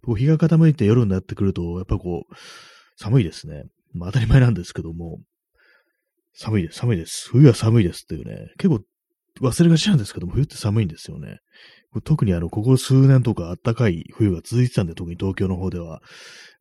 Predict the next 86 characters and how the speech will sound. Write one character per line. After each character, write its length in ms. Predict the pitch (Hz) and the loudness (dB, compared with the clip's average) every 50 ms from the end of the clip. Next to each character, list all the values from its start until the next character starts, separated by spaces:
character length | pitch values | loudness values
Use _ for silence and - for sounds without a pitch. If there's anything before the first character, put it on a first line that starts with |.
| _ _ - - | _ _ -20 -20
ふ-、 240 | - - - 117 107 | -20 -16 -12 -12 -10
冬 360 | - 87 - - 107 120 147 | -10 -8 -4 -2 0 0 0
っ 20 | 156 | -2
て 240 | _ _ - - | _ _ -14 -12
寒 240 | - - 107 113 139 | -8 -6 -4 -4 -2
か 100 | - 101 | -2 -4
っ 40 | 92 _ | -6 _
た 120 | - - 90 | -6 -6 -4
よ 100 | 85 87 | -4 -2
な、 160 | 95 101 101 | -2 -2 0
な 140 | 95 90 87 | -2 -2 -4
ん 40 | |
て 80 | 82 87 | -6 -8
こ 140 | 85 90 90 | -8 -6 -4
と 100 | - 95 | -4 -4
は、 280 | 85 80 82 - - - _ _ _ _ _ _ _ _ _ | -4 -6 -8 -12 -14 -18 _ _ _ _ _ _ _ _ _
ち 80 | - - | -20 -20
ょ 20 | |
っ 20 | - | -18
と 100 | - 78 | -18 -16
ね、 100 | 80 - - | -18 -18 -18
久 240 | - - - - 131 120 | -20 -12 -6 -2 0 0
々 180 | 113 - 113 | 0 0 0
に 100 | 110 107 | 0 0
思 120 | 104 98 98 | 0 -2 -4
っ 40 | |
た 140 | - - - | -6 -8 -10
と 80 | - 85 | -10 -10
い 40 | 82 | -10
う、 40 | |
そ 80 | 90 95 | -10 -10
ん 60 | 90 | -8
な 80 | 90 87 | -8 -8
感 160 | 90 87 85 | -8 -8 -10
じ 80 | 80 82 | -10 -12
で 60 | 87 | -12
ご 100 | 85 87 | -10 -6
ざ 80 | 92 | -6
い 20 | 92 | -6
ま 60 | 92 | -6
し 80 | 90 - | -6 -8
た 80 | - 82 | -10 -12
け 80 | 80 | -14
ど 100 | 80 80 | -14 -14
も。 200 | 78 76 76 - _ _ _ _ _ _ _ _ _ - - _ _ _ _ _ _ _ _ _ _ _ _ | -14 -16 -16 -18 _ _ _ _ _ _ _ _ _ -20 -20 _ _ _ _ _ _ _ _ _ _ _ _
ま 60 | - | -10
あ、 20 | - | -6
こ 120 | - 107 | -4 -4
れ 60 | 120 | -4
も、 80 | 123 117 | -4 -4
こ 120 | - 123 | -2 0
の 140 | 143 160 151 | 2 2 2
放 280 | 147 160 - - 160 151 | 2 0 -2 -2 -2 2
送 120 | - 147 | 2 2
で 40 | 127 | 2
あ 40 | 120 | 2
の、 80 | 123 | 2
千 220 | 117 - 139 151 156 | 0 2 2 2 4
回 160 | - 160 160 | 6 6 6
ぐ 80 | 180 | 6
ら 60 | 139 87 | 6 4
い 40 | |
言 40 | 82 | 2
っ 20 | - | -2
て 100 | - 87 | -4 -4
ま 100 | 90 90 | -4 -6
す 100 | - - | -8 -10
け 80 | 80 | -10
ど 100 | 80 80 | -10 -8
も、 220 | 82 80 78 78 - - - _ _ _ _ - | -10 -10 -10 -12 -14 -16 -20 _ _ _ _ -8
あ 80 | 98 | -6
の、 80 | 92 87 | -6 -6
冬 300 | - - - 120 160 190 | -4 0 2 4 6 8
の 100 | 190 185 | 8 10
匂 160 | 175 170 175 | 10 10 10
い 60 | 143 | 8
が 80 | 95 90 | 6 4
な 100 | 95 98 | 0 0
く 60 | 107 113 | 0 -2
な 60 | 120 | -2
っ 20 | - | -2
た 120 | - 117 | -2 -4
っ 40 | 117 | -4
て 160 | _ - 64 | _ -12 -12
い 100 | 64 - | -12 -12
う。 60 | - | -14